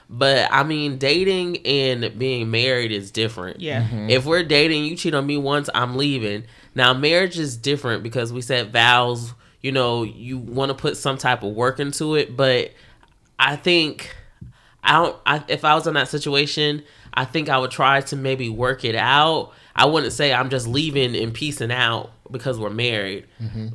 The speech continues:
Speaker 1: But it would be a lot of work that had to be put into it and a lot of stipulations.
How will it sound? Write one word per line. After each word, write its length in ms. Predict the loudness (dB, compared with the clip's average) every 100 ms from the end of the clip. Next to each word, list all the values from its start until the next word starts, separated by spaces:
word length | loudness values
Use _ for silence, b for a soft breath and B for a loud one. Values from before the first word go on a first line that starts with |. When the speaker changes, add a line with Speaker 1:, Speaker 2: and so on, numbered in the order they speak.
| -4
Speaker 1:
But 440 | 4 6 6 4 0 -4
it 100 | 2
would 180 | 2 2
be 160 | 0 2
a 100 | 2
lot 460 | 2 2 6 6
of 80 | 6
work 360 | 2 0 0 -6 -14 -2
that 100 | 0
had 200 | 2 0
to 60 | -4
be 80 |
put 240 | -4 -2 0
into 280 | -2 -2 -2
it 80 |
and 120 | -2 -2
a 80 |
lot 340 | -2 2 2 2
of 60 |
stipulations. 920 | 0 -6 -4 -4 -4 -6 -10 -12 -16